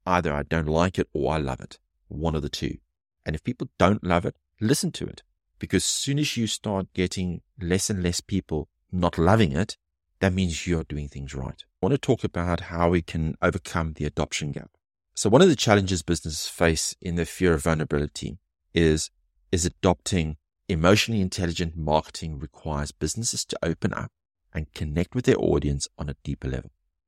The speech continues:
which can make them feel exposed and vulnerable. As a business, you don't want to feel exposed and vulnerable.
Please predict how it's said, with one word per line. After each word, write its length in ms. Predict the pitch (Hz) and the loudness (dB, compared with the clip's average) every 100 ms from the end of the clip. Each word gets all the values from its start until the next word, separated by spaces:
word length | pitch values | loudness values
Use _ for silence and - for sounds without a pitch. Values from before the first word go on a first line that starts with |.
| _ | _
which 160 | - - | -4 0
can 120 | 117 | 4
make 160 | 160 - | 4 4
them 120 | 151 | 0
feel 300 | - 147 107 | 4 6 6
exposed 560 | - - - 95 90 | 4 -2 2 4 2
and 120 | 82 76 | -2 -2
vulnerable. 520 | 80 78 - - - _ _ - | 0 0 -4 -10 -16 _ _ -2
As 240 | 87 92 | 0 2
a 40 | 90 | 4
business, 400 | 101 95 90 92 | 2 2 -2 -2
you 100 | 87 | 4
don't 300 | 101 98 92 | 4 4 4
want 200 | 104 117 | 2 0
to 80 | |
feel 280 | 107 - 85 | -6 -2 -2
exposed 480 | 73 - 82 71 - | -4 -6 -4 -4 -6
and 120 | 67 | -8
vulnerable. 260 | 65 60 | -6 -8